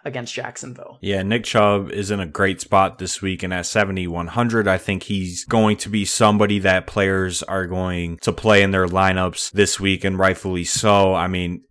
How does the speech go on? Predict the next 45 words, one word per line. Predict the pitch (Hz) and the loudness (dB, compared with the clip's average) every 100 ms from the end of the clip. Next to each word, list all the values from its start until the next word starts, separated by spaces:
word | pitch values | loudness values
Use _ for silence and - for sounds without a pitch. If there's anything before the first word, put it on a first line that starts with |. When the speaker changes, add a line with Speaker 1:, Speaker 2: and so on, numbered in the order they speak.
| _ | _
Speaker 2:
ever | 101 101 | -2 0
since | - 98 | -2 -4
he | 90 | -6
came | 104 101 | -4 -2
back | 95 87 | 0 0
from | - - | -4 -6
injury | 107 98 95 92 90 - | -4 -2 -2 -2 -4 0
two | - 113 | 2 4
weeks | 110 104 | 2 0
ago. | 101 101 101 | 0 2 4
He's | 98 | 2
had | 95 87 | 2 2
nineteen | 95 104 101 - 98 87 | 2 2 2 0 -2 -2
touches, | - 107 - 101 90 | 0 0 2 -2 -2
twenty | - - 113 107 95 | -8 -2 0 2 0
touches. | - 101 - 98 95 90 | 2 2 2 -2 -2 -4
What | 85 107 | 0 2
I | 101 | 2
think | 110 113 | 2 -2
hurts | - 113 107 - - - | 0 2 2 0 -6 -2
Nick | 104 104 | -2 -2
Chubb | - 107 98 | 0 0 0
the | 90 | -2
most | 95 113 113 | 2 2 2
is | 95 - | -4 -2
obviously | 98 95 95 - 104 98 90 | 0 0 -2 -2 0 0 -2
his | 95 90 80 - - | -2 -4 -4 -8 -4
limitations | 101 110 90 - 120 113 127 113 104 - - | 2 4 2 2 2 4 2 2 0 -4 -4
in | 104 104 | -2 0
the | 90 | -2
receiving | 87 - - 135 127 120 | -4 0 4 4 4 4
game | 123 117 113 | 4 4 2
in | - 110 | 0 -2
the | |
Browns | 92 113 113 104 - | 0 2 2 2 0
offense. | 107 104 117 104 104 - | 0 2 2 0 0 -4
Uh, | 92 92 | -2 -2
has | 110 101 85 | 2 0 0
no | 101 107 107 | 0 2 2
game | 95 87 98 101 98 | 0 0 0 2 0
with | 92 - | -4 -4
more | 98 98 | -2 0
than | 92 90 87 | -2 -4 -4
one | 95 98 | -4 -4
catch | 92 107 98 | -4 -2 -2